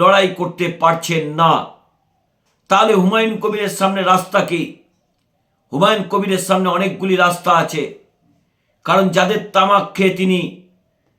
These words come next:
এই তৃণমূল ভাঙার ছক করছেন, সংখ্যালঘু মুসলমান ভোট ভাঙার ছক করছেন, তাদের মদতেই হয়তো ছাব্বিশের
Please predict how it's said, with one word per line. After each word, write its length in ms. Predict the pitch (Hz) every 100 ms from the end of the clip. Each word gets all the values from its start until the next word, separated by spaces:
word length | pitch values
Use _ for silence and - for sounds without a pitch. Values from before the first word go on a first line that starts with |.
| _ _ _
এই 180 | 175 175 -
তৃণমূল 380 | 185 214 202 185 151
ভাঙার 320 | 165 185 180 175
ছক 200 | - 190 185 -
করছেন, 380 | 170 175 170 - - - _ _ _ _ -
সংখ্যালঘু 600 | 180 214 190 190 190 185
মুসলমান 500 | 180 190 196 185 180 151
ভোট 160 | 180 165 175
ভাঙার 260 | 170 165 -
ছক 200 | 175 - 165
করছেন, 340 | 160 165 147 90 - _ _ _ _ _ _ _ _ _ -
তাদের 280 | 190 220 214 202
মদতেই 440 | 202 202 202 202
হয়তো 320 | 175 185 185 180 - - _ _ _ _ _ -
ছাব্বিশের 500 | 180 170 180 190